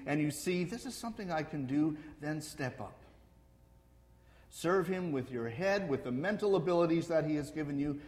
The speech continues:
and with your hands, those talents that you have. Serve him in all those situations.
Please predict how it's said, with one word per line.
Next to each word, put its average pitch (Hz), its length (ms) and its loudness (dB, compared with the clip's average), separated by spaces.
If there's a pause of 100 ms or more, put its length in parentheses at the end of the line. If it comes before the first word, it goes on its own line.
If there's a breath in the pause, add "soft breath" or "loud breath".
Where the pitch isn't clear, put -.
(160 loud breath)
and 160 260 2
with 147 180 0
your 131 140 2
hands, 110 460 -2
those 117 240 -8
talents 135 520 2
that 120 260 -8
you 110 100 -6
have. 95 280 -8 (520 soft breath)
Serve 180 380 4
him 175 160 2
in 151 80 0
all 202 340 0
those 190 220 2
situations. 156 880 -2